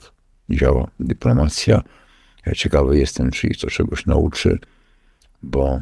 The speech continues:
bajki o tych rewelacyjnych, em, kontaktach, ekskluzywnych kontaktach Karola Nawrockiego z Donaldem Trumpem się skończyły. Mnie to się, mm,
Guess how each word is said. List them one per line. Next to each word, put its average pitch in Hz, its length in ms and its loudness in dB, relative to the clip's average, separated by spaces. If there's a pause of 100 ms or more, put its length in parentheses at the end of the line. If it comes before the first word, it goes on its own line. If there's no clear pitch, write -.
(260)
bajki - 640 0 (320)
o 67 240 0 (880)
tych - 180 -4
rewelacyjnych, 76 920 0 (840)
em, 67 280 2
kontaktach, - 880 -2 (120)
ekskluzywnych 80 760 0
kontaktach - 760 -6
Karola 71 280 4
Nawrockiego 65 800 0 (260)
z - 40 -20
Donaldem 65 380 0
Trumpem 65 500 0 (480)
się - 300 0 (120)
skończyły. - 720 -2 (340)
Mnie 101 220 2
to - 140 -2
się, 76 260 0 (760)
mm, - 440 -14